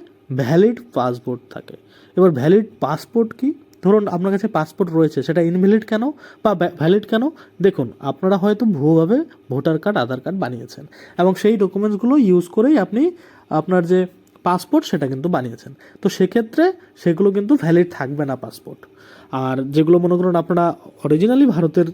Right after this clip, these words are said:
নাগরিক, আপনাদের কাছে পাসপোর্ট রয়েছে, আপনি কোনো ডুপ্লিসিটি করেননি, অরিজিনাল ডকুমেন্ট, অরিজিনাল সব কিছু নথি দিয়ে বানিয়েছেন, সেক্ষেত্রে সেগুলো ভ্যালিড। তাহলে প্রথমত আমরা কি দেখলাম? যে, আহ, জন্ম সার্টিফিকেট থাকলে আপনি নাগরিকত্ব প্রমাণ করতে পারবেন,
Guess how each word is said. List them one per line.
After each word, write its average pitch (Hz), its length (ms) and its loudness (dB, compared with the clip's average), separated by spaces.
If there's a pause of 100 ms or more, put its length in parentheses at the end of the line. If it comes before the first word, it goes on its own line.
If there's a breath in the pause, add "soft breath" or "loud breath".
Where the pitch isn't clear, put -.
(160)
নাগরিক, 143 480 -2
আপনাদের 135 320 -8
কাছে 131 200 -10
পাসপোর্ট 131 420 -8
রয়েছে, 147 360 -2
আপনি 156 260 -6
কোনো 151 180 -4
ডুপ্লিসিটি 160 500 -2
করেননি, 147 400 -8 (720 soft breath)
অরিজিনাল 220 440 2
ডকুমেন্ট, 208 380 0
অরিজিনাল 180 480 0
সব 180 180 -4 (100)
কিছু 175 180 -6
নথি 165 220 -2
দিয়ে 165 160 0
বানিয়েছেন, 160 460 -4
সেক্ষেত্রে 269 320 -6
সেগুলো 151 280 -6
ভ্যালিড। 131 320 -14 (960)
তাহলে 214 160 2
প্রথমত 233 400 -2
আমরা 269 180 0
কি 262 160 -2
দেখলাম? 294 300 0 (640 soft breath)
যে, 233 380 0 (640 soft breath)
আহ, 165 360 0
জন্ম 185 260 0
সার্টিফিকেট 254 500 -2
থাকলে 269 280 0
আপনি 175 300 -2
নাগরিকত্ব 165 400 0
প্রমাণ 143 300 -4
করতে 165 280 -2
পারবেন, 254 240 0